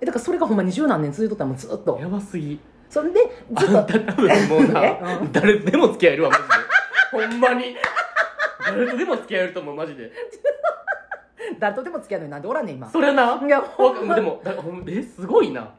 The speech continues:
Speaker 1: いや、ほんで。
Speaker 2: 受け入れ体制整いすぎじゃない？
Speaker 1: いや、いや、すごい、すごい。で、で、それがな、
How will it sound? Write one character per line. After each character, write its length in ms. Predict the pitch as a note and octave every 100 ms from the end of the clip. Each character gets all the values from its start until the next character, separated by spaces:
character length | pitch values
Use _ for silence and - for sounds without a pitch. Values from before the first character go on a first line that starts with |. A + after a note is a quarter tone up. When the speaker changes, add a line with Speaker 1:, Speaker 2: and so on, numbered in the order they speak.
| _ B3+
Speaker 1:
い 40 |
や、 60 | E4+
ほ 80 | F4+
ん 100 | F#4+
で。 60 | A4+ F#3+
Speaker 2:
受 120 | F#3+
け 100 | B3
入 100 | A#3+
れ 60 | A#3+
体 280 | G4+ G4+
制 140 | A3 G3
整 280 | D4 D#4 D#4+
い 40 |
す 0 |
ぎ 0 |
じ 80 | F4+
ゃ 20 |
な 20 |
い？ 100 | C4+
Speaker 1:
い 20 |
や、 80 | B3
い 20 | -
や、 60 |
す 60 | F4+
ご 60 | G4
い、 20 |
す 180 | - D#4+
ご 40 |
い。 20 |
で、 60 | B3+ - D4+ F4+ G4 -
で、 60 | A#4
そ 80 | A#4
れ 120 | G#4
が 80 |
な、 80 | F#4